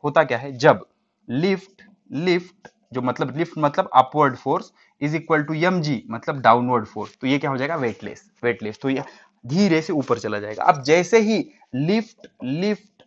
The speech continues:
is greater than एम जी, lift is greater than एम जी, तो क्या हो जाएगा,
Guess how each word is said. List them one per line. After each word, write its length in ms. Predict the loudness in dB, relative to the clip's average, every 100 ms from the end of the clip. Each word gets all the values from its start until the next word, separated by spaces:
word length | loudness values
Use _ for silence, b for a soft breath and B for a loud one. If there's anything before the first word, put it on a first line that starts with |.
| -8
is 220 | -6 -4 -6 -6
greater 400 | 0 0 2 0
than 300 | 4 4 4 0 -6
एम 240 | -2 -2
जी, 220 | -4 -8 -12 _ _ _ _ -12
lift 460 | -2 0 -2 -6 -8
is 160 | -6 -2
greater 300 | -2 0 2
than 260 | 2 2 -2 -4
एम 240 | -2 -2
जी, 160 | -4 -10
तो 160 | -8
क्या 160 | 4 6
हो 100 | 6
जाएगा, 320 | 2 0 -2